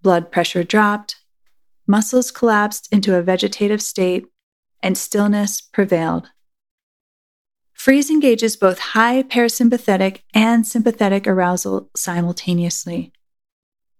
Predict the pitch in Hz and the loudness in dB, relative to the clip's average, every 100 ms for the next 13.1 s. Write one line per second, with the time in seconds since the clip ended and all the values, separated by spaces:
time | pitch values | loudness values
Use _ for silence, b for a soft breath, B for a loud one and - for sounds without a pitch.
0 | _ 190 - 214 220 247 - - 247 254 | _ -2 0 0 2 0 -2 -2 0 0
1 | 262 - 202 190 190 - _ 196 185 185 | -2 -2 0 0 -2 -8 _ -6 0 -2
2 | 180 180 180 185 185 - - 185 - 170 | 0 0 0 0 -2 -4 -6 -6 -2 -2
3 | 165 156 - 185 _ _ _ _ _ _ | -2 -2 -8 -10 _ _ _ _ _ _
4 | _ _ _ _ _ 202 196 202 220 240 | _ _ _ _ _ 0 4 4 2 0
5 | - 214 208 214 202 196 196 180 170 165 | 0 0 2 2 2 0 2 0 0 -2
6 | 170 - - _ _ _ _ _ 202 196 | -6 -10 -12 _ _ _ _ _ 0 2
7 | 208 196 208 226 208 202 185 180 180 - | 2 2 0 0 -2 -2 -2 -2 -4 -8
8 | - _ 190 196 190 185 - - 175 180 | -12 _ -4 0 -2 -2 -2 -2 0 2
9 | 185 180 185 - 185 175 - 175 160 170 | 2 0 -4 -4 -4 -2 -4 -4 -2 -6
10 | - _ _ _ _ _ _ _ _ _ | -12 _ _ _ _ _ _ _ _ _
11 | _ _ _ _ _ _ _ _ _ - | _ _ _ _ _ _ _ _ _ 0
12 | 208 - 262 294 277 233 - 185 180 180 | 0 2 2 2 0 -2 0 0 0 -4